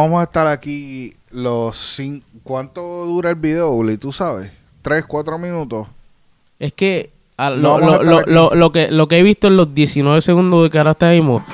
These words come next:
Speaker 1: Tres minutos.
Speaker 2: es una moda que ha estado corriendo.
Speaker 1: Cabrón, no es una moda, es algo exactamente... Bueno, tú tienes razón en parte en lo que dijiste.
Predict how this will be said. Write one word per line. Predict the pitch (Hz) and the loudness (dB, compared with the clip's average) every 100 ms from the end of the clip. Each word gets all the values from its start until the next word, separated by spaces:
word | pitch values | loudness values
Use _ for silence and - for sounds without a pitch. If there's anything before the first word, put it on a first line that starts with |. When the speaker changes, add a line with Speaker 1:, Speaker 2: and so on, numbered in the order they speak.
| - - _ _ _ _ - | -18 -20 _ _ _ _ -14
Speaker 1:
Tres | 131 | -10
minutos. | 143 143 127 | -8 -8 -4
Speaker 2:
es | 143 | 0
una | 151 208 208 | 2 2 2
moda | 151 139 185 160 107 - - - _ _ _ _ _ _ _ _ _ _ _ _ _ _ _ _ _ _ | 2 2 4 2 0 -8 -20 -20 _ _ _ _ _ _ _ _ _ _ _ _ _ _ _ _ _ _
que | - 131 | -6 -2
ha | 131 | -2
estado | - 143 147 175 143 104 | -2 0 2 4 2 0
corriendo. | - 120 123 143 139 | -2 -2 2 2 4
Speaker 1:
Cabrón, | 165 170 170 147 | 4 4 0 -2
no | 139 135 | -2 -2
es | 139 - | -4 -12
una | 156 165 160 | -12 -12 -12
moda, | 127 135 156 135 | -12 -10 -6 -8
es | 120 - | -8 -8
algo | 139 151 160 170 165 - | -4 -4 -4 -6 -6 -6
exactamente... | 123 127 117 - 151 - | -6 -6 -8 -8 -8 -8
Bueno, | 131 147 123 95 _ _ _ _ _ _ _ _ | -2 0 0 -6 _ _ _ _ _ _ _ _
tú | - 160 | -10 -8
tienes | 180 196 208 196 _ - | -6 -6 -8 -10 _ -12
razón | 175 175 202 196 | -6 -6 -6 -10
en | 156 | -12
parte | 127 139 151 160 | -6 -4 -4 -6
en | |
lo | 143 | -6
que | 131 | -6
dijiste. | 127 127 131 117 98 | -6 -8 -12 -12 -14